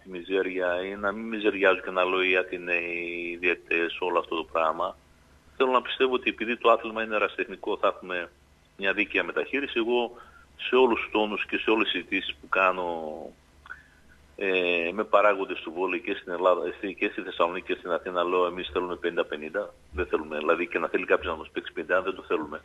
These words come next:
Θέλουμε να πάρουμε αυτό που δικαιούμαστε, γενικότερα το, το, στην αρχή ζωή μου.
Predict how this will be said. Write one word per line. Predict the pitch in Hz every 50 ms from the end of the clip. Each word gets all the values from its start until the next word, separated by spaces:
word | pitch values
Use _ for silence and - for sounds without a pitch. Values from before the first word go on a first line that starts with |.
| - - - - - _ - - _ _ _ - - - - -
Θέλουμε | 98 98 98 95
να | 90
πάρουμε | - 101 104 98
αυτό | - - 104
που | - 92
δικαιούμαστε, | 85 87 - - 90 85 80 76 - - 85
γενικότερα | 80 80 82 85 82 - 95 90 - 87 82 80 76
το, | - 85 80 78
το, | - 80 76 -
στην | - 82
αρχή | 78 76 - -
ζωή | - - 73 71 73
μου. | 73 85 117